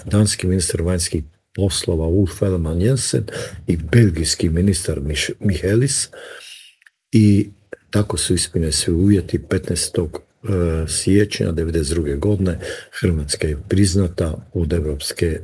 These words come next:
zajednice, dakle, kao suverena država, i brojne druge zemlje nakon toga.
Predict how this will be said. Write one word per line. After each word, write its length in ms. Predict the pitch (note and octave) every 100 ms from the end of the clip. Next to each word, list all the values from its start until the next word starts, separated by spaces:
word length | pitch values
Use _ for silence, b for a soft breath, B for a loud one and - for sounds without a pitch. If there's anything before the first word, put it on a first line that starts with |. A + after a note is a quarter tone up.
| -
zajednice, 800 | - G#2 G#2+ F#2 F2+ - F#2 E2 B B B B B B _
dakle, 440 | A#2 F#2+ F2+ - E2+
kao 240 | F2 D#2+
suverena 580 | D2+ - F2+ E2 D#2+ C#2+
država, 580 | C#2+ G2 A2 F#2+ F2+ -
i 140 | - G2
brojne 760 | E2 E2+ F#2+ G2+ F#2+ E2 D#2+
druge 360 | D2 D#2+ D#2 D2+
zemlje 400 | - E2 D2 C#2
nakon 320 | D2 - -
toga. 240 | - -